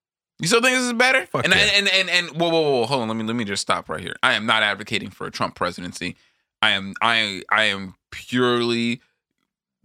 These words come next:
Speaker 1: postulating based on how bad the current situation is. But yes, you think it would be worse with, with Trump?
Speaker 2: Fuck yeah.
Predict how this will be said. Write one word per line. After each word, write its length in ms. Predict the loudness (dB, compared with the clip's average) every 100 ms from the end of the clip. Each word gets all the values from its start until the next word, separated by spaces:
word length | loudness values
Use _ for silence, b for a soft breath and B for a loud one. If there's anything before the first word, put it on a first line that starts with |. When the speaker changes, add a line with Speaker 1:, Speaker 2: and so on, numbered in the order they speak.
| _
Speaker 1:
postulating 1000 | 0 0 0 0 0 2 0 0 -4 -10 _ -4
based 300 | -2 -2 -2
on 80 | -2
how 160 | -2 -4 -2
bad 340 | 0 2 -2
the 60 | -6
current 320 | -4 -4 -4
situation 580 | -6 -6 -4 -4 -4 -8
is. 120 | -10
But 140 | -4 -2
yes, 240 | -2 -4 -18 b -6
you 100 | 0
think 160 | 2
it 60 | 2
would 100 | 0
be 80 | 0
worse 260 | 0 0
with, 160 | -4 -8 -2
with 160 | -2
Trump? 320 | 0 -2 -2 _ _ _ _
Speaker 2:
Fuck 220 | -8 -6
yeah. 160 | -8